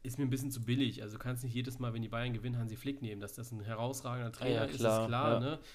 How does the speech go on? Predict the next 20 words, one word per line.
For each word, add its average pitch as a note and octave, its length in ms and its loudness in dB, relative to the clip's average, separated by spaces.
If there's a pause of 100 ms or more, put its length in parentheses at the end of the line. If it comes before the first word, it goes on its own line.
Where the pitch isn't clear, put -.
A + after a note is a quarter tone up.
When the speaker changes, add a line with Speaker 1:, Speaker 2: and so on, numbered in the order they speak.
(320)
Speaker 1:
Ähm, A#2+ 500 2
ich - 140 -6
möchte B2 260 0
seine A#2 220 0
Leistung A#2+ 460 0
auch A2 100 -2
nicht B2 160 0
irgendwie A#2 240 0
mindern. D3+ 420 0
Das C3+ 140 -4
hat B2 100 -6
er A#2+ 60 -2
sehr, A#2 160 -2
sehr A#2+ 140 0
gut C3+ 180 -2
gemacht D3+ 320 -2
am C#3 120 -4
Wochenende C#3 440 0
auch C3+ 220 -4
wieder. D3 320 -2